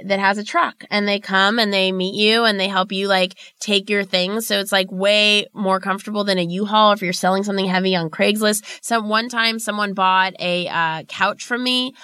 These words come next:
on Craigslist, and they were like, "Oh, I can't get a car." I was like, "Have you heard of Buddy Truck?" And they installed Buddy Truck,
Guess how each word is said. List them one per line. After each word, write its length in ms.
on 260
Craigslist, 640
and 520
they 120
were 80
like, 200
"Oh, 260
I 120
can't 260
get 100
a 40
car." 240
I 20
was 120
like, 140
"Have 120
you 100
heard 120
of 100
Buddy 240
Truck?" 360
And 480
they 400
installed 580
Buddy 240
Truck, 380